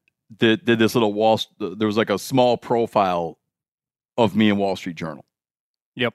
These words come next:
Speaker 1: Which was great.
Speaker 2: Yeah,
Speaker 1: Great,
Speaker 2: fantastic.
Speaker 1: great piece of ink, great piece of ink. Uh, I spent some time with a photographer who had to take a portrait.
Speaker 2: Yep.
Speaker 1: So Kylie and I went out with her to take a, a portrait.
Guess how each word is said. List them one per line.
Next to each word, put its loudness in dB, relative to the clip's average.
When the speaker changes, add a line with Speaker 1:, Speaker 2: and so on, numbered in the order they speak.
Speaker 1:
Which -12
was -6
great. -2
Speaker 2:
Yeah, -4
Speaker 1:
Great, -10
Speaker 2:
fantastic. -2
Speaker 1:
great 0
piece -4
of -10
ink, -10
great 0
piece -6
of -12
ink. -10
Uh, 4
I 4
spent 2
some -6
time 4
with 0
a -20
photographer -4
who -2
had 2
to -8
take 0
a -8
portrait. -6
Speaker 2:
Yep. -8
Speaker 1:
So 2
Kylie 4
and 2
I 0
went -2
out 0
with -4
her 0
to -8
take 0
a, -2
a -12
portrait. -4